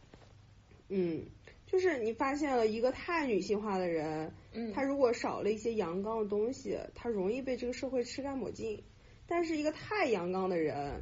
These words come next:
Speaker 1: 他又缺了一点阴柔和灵活度，这种辗转腾挪的能力，又会缺少一些这种韧劲儿。所以我觉得大家都需要，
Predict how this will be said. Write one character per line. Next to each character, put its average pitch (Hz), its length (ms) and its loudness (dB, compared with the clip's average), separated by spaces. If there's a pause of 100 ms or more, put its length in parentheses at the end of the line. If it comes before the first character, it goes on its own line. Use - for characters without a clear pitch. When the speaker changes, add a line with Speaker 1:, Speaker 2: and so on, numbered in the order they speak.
Speaker 1:
他 - 140 -8
又 269 160 2
缺 302 240 -2
了 294 160 2
一 220 60 0
点 185 240 2
阴 240 180 0
柔 170 280 2
和 196 120 -4
灵 180 320 -2
活 190 220 -2
度， 160 320 -2
这 - 60 -14
种 196 280 0
辗 196 220 -2
转 220 180 -2
腾 180 240 -6
挪 208 160 -2
的 196 120 0
能 180 260 -2
力， 202 200 0 (380)
又 349 120 2
会 339 180 6
缺 - 320 2 (160)
少 208 200 2
一 202 100 2
些 226 180 2
这 254 80 0
种 226 120 4
韧 247 360 0
劲 175 160 0
儿。 95 160 -6 (320)
所 - 160 0
以 440 40 10
我 320 120 10
觉 202 100 2
得 220 80 4
大 285 80 0
家 302 80 0
都 349 140 0
需 381 240 0
要， 381 280 0